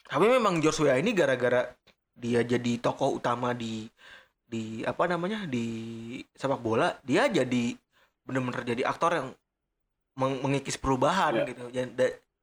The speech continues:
Speaker 1: inisiator perubahan. Dia kan jadi presiden juga Liberia kan sekarang kan.
Speaker 2: Iya. Tapi dia sempat gagal loh sebelumnya. Ini, ini, ini percobaan dia
Speaker 1: Sempat
Speaker 2: kedua,
Speaker 1: ga-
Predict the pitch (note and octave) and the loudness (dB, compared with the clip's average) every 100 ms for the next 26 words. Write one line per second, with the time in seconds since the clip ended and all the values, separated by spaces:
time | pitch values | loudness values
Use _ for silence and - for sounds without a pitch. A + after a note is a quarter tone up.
0 | _ C#3+ C#3+ C#3+ C#3 C3 C3+ C#3 D#3 C#3+ | _ -2 0 0 0 0 0 0 0 0
1 | F#3 B3 F#3 F3 E3 D#3+ D3+ D3 D3+ D3 | 0 0 0 -2 -2 0 0 2 2 4
2 | C3+ C3 E3 C#3 C#3 A#2+ A2+ A2+ A2+ A2+ | 2 4 4 2 -2 -2 -6 0 2 4
3 | G2+ G2+ - - C#3 E3+ A3 G#3+ D#3+ D3 | 4 0 -12 -2 0 4 4 4 0 2
4 | D#3 F#3 D3 A#2+ - C3+ B2+ C3 C3+ - | 4 6 6 4 0 2 4 4 -2 -10
5 | _ _ _ _ _ _ - C#3 D3+ D3+ | _ _ _ _ _ _ 0 2 2 4
6 | F#3 F3+ - C#3 C#3 C#3 C#3+ C#3 C3 D3 | 4 4 0 2 4 4 4 4 6 6
7 | - | 4